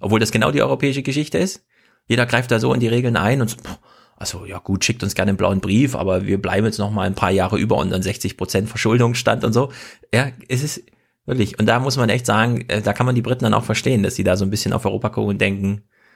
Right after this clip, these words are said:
bitte, wir wollen doch nur ein bisschen so, wie ihr das mit euch so gemacht habt,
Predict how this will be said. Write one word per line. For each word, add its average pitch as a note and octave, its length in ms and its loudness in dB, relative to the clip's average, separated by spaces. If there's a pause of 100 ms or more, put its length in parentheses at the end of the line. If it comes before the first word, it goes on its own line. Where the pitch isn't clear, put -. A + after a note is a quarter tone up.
(200)
bitte, A#2 460 -2 (760)
wir G2 140 -2
wollen A2 140 4
doch A2 140 0
nur A#2+ 100 2
ein A#2 80 0
bisschen A#2 260 0
so, A2 120 0
wie A#2 80 -4
ihr B2 120 0
das A#2+ 140 0
mit G2+ 160 -6
euch D#3 400 -2
so G#2 200 -2
gemacht A2 300 -4
habt, C3+ 220 -4